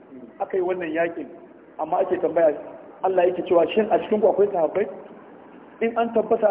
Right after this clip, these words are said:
Speaker 2: akwai sahabbai a ciki, za a ba ku nasara.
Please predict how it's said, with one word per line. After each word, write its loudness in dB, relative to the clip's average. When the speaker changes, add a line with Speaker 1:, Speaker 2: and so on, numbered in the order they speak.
Speaker 2:
akwai 2
sahabbai 0
a 0
ciki, -12
za 6
a 8
ba 6
ku -4
nasara. -4